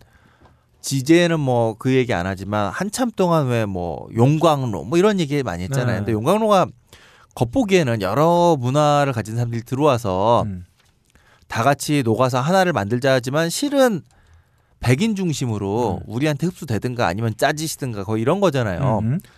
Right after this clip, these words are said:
Speaker 1: 그러다 이제 워낙 그게 욕을 많이 먹으니까 뭐 샐러드 볼 뭐 이러면서
Speaker 2: 음.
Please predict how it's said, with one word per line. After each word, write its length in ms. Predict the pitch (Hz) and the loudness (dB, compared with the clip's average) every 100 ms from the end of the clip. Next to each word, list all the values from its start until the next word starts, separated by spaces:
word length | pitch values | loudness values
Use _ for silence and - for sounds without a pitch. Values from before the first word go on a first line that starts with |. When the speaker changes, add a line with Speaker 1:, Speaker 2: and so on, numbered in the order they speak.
| - | -14
Speaker 1:
그러다 180 | - 139 | -6 -2
이제 140 | 131 120 | 0 2
워낙 240 | 104 127 | 2 2
그게 200 | - - | 0 0
욕을 240 | 113 120 139 | 2 2 2
많이 220 | 104 101 | 0 0
먹으니까 280 | 107 104 101 | -4 -4 -6
뭐 80 | 101 | -6
샐러드 400 | 143 190 196 156 | -2 0 2 2
볼 280 | 135 117 95 | 2 2 0
뭐 160 | 98 | -6
이러면서 560 | 101 101 101 95 101 92 | -6 -4 -4 -2 0 -2
Speaker 2:
음. 120 | 95 | -4